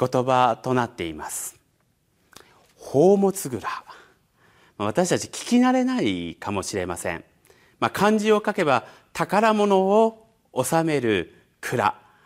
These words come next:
まあ、それが宝物蔵と言われています。私たち、本日、誠実ですので、様々な場所で、えー、礼拝が捧げられています。私たち、教会の門をくぐった時に、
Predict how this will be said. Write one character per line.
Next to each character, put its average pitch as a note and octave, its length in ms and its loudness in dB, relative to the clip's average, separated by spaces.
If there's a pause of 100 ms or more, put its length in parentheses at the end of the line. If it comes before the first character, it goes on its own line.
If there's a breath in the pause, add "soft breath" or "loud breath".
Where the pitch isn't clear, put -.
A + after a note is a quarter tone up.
(240 soft breath)
ま G#2+ 80 -4
あ、 - 20 -6
そ F3 140 -2
れ G#3 100 2
が G3 300 2 (240 loud breath)
宝 E3 240 4
物 G3 340 0
蔵 F#2 540 0
と G2+ 60 -6
言 G#2 100 -4
わ G#2+ 80 0
れ G#2+ 100 -4
て G2+ 140 -6
い F2+ 100 -6
ま D#2+ 160 -10
す。 - 260 -10 (1500 soft breath)
私 E3 280 2
た E3 100 2
ち、 A2+ 680 -2
本 D3+ 220 2
日、 A2 240 -6
誠 D3+ 320 0
実 D#3 240 -4
で D#3 100 0
す C#3+ 140 -6
の G#2 120 -2
で、 B2 380 0 (260 loud breath)
様 F#3 320 0
々 B3+ 280 4
な B2 320 4
場 A#2 140 0
所 C#3 180 0
で、 G#2 640 2
え - 20 -4
ー、 F#2+ 60 -6
礼 F3 160 4
拝 G#3 260 -2
が F#3+ 220 2
捧 - 260 -4
げ C3 100 2
ら A#2+ 120 4
れ G#2+ 100 -2
て F#2 140 -8
い E2 100 -6
ま D#2+ 160 -12
す。 - 260 -12 (1000 soft breath)
私 D3 260 0
た C#3 100 0
ち、 - 140 -6
教 G#3 240 0
会 G3 280 2
の F3 440 0
門 D3 420 4
を C#3 380 2
く - 140 -12
ぐ C3 80 -2
っ D3+ 60 -2
た D3 200 -4
時 G2 240 -10
に、 F#2+ 340 -6